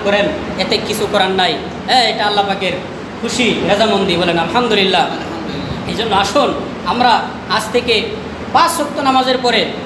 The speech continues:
যখন ইমাম সাহেব সালাম ফিরাবে, তখন আল্লাহ নবী বলছেন, "আল্লাহু আকবার" একবার, এরপর "আস্তাগফিরুল্লাহ, আস্তাগফিরুল্লাহ, আস্তাগফিরুল্লাহ" তিনবার, এরপরে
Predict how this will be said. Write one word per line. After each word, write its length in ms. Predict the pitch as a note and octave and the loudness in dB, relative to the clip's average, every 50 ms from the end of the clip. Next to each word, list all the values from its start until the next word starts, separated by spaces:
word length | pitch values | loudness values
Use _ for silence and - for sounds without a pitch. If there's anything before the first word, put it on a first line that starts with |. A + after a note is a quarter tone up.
| - - - - - - - - - - - - - - - - - - - - - - - - - | -8 -10 -10 -8 -10 -10 -10 -10 -10 -10 -10 -8 -8 -8 -8 -8 -8 -8 -8 -8 -8 -6 -6 -2 0
যখন 260 | G#3+ B3+ D4+ D#4 D#4 | 0 4 4 4 4
ইমাম 220 | D4+ D4+ D4+ D4 - | 6 4 4 4 6
সাহেব 180 | D4 D4 C#4+ | 4 2 2
সালাম 320 | - - B3 C4+ D4 C#4+ C#4 | 2 0 2 4 4 4 2
ফিরাবে, 340 | C#4+ C4+ B3+ A#3+ A3+ G3 - - - - - - - - - - - - - - | 4 4 4 4 4 2 0 0 -2 -6 -6 -8 -10 -10 -10 -10 -10 -8 -6 -4
তখন 220 | - A#3 C4+ C#4 B3+ | -2 2 2 4 4
আল্লাহ 240 | B3+ C4 C4 B3+ | 4 2 2 2
নবী 180 | B3 B3 B3+ B3 | 2 0 -2 0
বলছেন, 320 | A#3 A#3+ A#3 A#3+ A#3+ A3+ G#3 - - | -2 -2 0 2 2 2 2 0 -2
"আল্লাহু 400 | B3+ B3+ A#3+ A#3+ A#3 G#3+ A3+ G#3+ | -2 0 2 2 2 2 0 -2
আকবার" 340 | G3+ G3 - - F3+ E3 D#3 - | -4 -4 -4 -4 -4 -4 -2 -2
একবার, 320 | G3+ G#3+ - - F3+ D#3+ C#3+ - - - - - - - - - - - - | -4 -4 -4 0 -2 -2 -2 -2 -8 -10 -12 -12 -12 -12 -12 -12 -8 0 0
এরপর 280 | A#3+ C4 B3 B3+ A#3+ | 0 2 2 0 0
"আস্তাগফিরুল্লাহ, 840 | A#3 A3 - - - - D4+ - - B3+ B3 A#3 A#3 A3 G#3 F3+ - - - - - - | 0 0 -2 0 0 0 2 2 0 -2 -2 0 2 2 4 4 2 0 -4 -6 -4 -4
আস্তাগফিরুল্লাহ, 840 | A3+ - - - D4 C#4+ C#4+ - - B3 A#3+ A#3+ A#3 A3 G#3 F3+ - - - - - - | -4 -4 -2 0 0 0 0 0 0 -2 0 2 2 4 4 2 2 0 -6 -8 -6 -6
আস্তাগফিরুল্লাহ" 720 | A#3+ - - - D4+ C4+ - B3+ B3 A#3+ A#3 A3 G3+ E3+ - - - - - | -6 -4 0 0 0 0 0 2 2 2 4 4 2 2 2 -2 -6 -6 -4
তিনবার, 340 | C4 C4+ B3+ A#3+ A3+ G3+ E3+ - - - - - - - - - - - | -2 0 2 2 2 2 2 0 -4 -10 -12 -12 -12 -12 -12 -12 -10 -2
এরপরে 360 | - C4 D#4 D#4 - C#4+ C#4 | 0 0 0 0 0 0 0